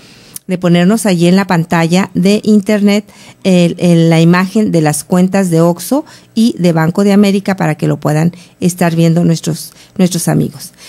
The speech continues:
Bueno, entonces estamos hablando en este programa de la oración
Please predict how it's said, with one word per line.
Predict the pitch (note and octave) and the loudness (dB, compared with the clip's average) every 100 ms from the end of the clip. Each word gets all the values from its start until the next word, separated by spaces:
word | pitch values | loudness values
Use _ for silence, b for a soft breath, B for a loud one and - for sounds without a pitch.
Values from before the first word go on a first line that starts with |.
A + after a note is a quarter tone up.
| B | B
Bueno, | A#3+ G#3 D3+ F3+ B B | -2 -2 -2 -8 B B
entonces | B3 B3 C#4 F4 | -2 0 2 2
estamos | F4 E4 D4+ E4 | 2 0 -2 0
hablando | A#3+ G3+ A3+ C4+ | 0 0 2 2
en | |
este | A3+ B3 | 0 -2
programa | A#3 F#3 F#3 G3+ A#3 - | -2 0 2 0 -2 0
de | G#3+ C4 | 2 2
la | C4+ - B3 B3 | 2 2 2 2
oración | B3 B3 A#3+ - - A#3 G#3 A3 | 2 2 0 -4 0 2 4 2